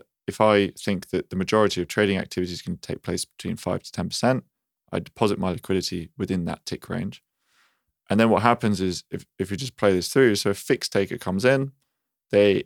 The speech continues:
uh, kind of want to trade away the variable rate associated with E Dai in exchange for a fixed rate.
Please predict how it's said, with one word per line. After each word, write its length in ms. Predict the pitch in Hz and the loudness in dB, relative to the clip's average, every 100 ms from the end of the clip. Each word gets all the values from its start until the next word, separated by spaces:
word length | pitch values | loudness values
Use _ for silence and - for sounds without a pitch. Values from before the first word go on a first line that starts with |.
| - | -4
uh, 200 | 95 95 | -2 -2
kind 200 | - - | -2 -4
of 100 | 95 | -2
want 140 | 101 - | -2 -4
to 80 | |
trade 360 | - - 117 113 | -8 -2 2 4
away 220 | 101 98 | 6 4
the 80 | 90 | 2
variable 400 | 80 95 92 87 | 0 0 0 0
rate 220 | 92 92 | -2 -2
associated 520 | - 92 87 - 95 - | -4 -6 -6 -6 -10 -14
with 140 | - | -12
E 100 | 95 | -8
Dai 400 | 90 104 117 117 - | 0 4 4 2 -6
in 100 | - | -10
exchange 320 | - 90 85 | -8 -6 -6
for 80 | 87 | -8
a 40 | |
fixed 340 | - - 101 - | -8 -6 -6 0
rate. 300 | 104 95 | 2 2